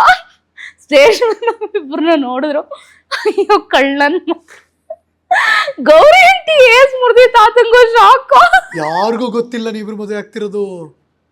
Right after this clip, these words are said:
Speaker 1: ಆ ಫೋಟೋಸ್ ಎಲ್ಲ ಹೆಂಗಿದೆ ಅಂದ್ರೆ ಕ್ಯಾಂಡಿಡ್, ಎಲ್ಲ ಒಬ್ರಿಗೊಬ್ರು ನಗ್ತಾ ಇದೀವಿ.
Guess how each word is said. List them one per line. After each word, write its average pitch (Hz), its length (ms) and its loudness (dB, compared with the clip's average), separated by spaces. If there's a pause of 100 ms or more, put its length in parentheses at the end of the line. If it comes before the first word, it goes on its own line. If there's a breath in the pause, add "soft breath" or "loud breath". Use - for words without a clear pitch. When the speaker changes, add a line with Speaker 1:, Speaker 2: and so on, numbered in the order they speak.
(560 loud breath)
Speaker 1:
ಆ 415 140 4
ಫೋಟೋಸ್ 453 680 2
ಎಲ್ಲ 392 140 2 (120)
ಹೆಂಗಿದೆ 359 520 0
ಅಂದ್ರೆ 339 260 2
ಕ್ಯಾಂಡಿಡ್, 285 920 -2
ಎಲ್ಲ 254 300 0 (200)
ಒಬ್ರಿಗೊಬ್ರು 339 640 -2
ನಗ್ತಾ 311 520 -2
ಇದೀವಿ. 349 640 -4